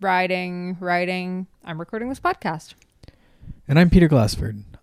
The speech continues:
Speaker 2: I'm a registered kinesiologist and an endurance coach, and you are here on the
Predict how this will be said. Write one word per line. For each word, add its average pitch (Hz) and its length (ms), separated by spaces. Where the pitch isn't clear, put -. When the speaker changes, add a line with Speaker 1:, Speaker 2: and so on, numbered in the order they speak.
Speaker 2:
I'm 120 180
a 110 60
registered 113 400
kinesiologist 117 920
and 113 160
an 107 80
endurance 117 380
coach, 196 420
and 123 140
you 123 100
are 110 80
here 208 380
on 113 160
the 104 100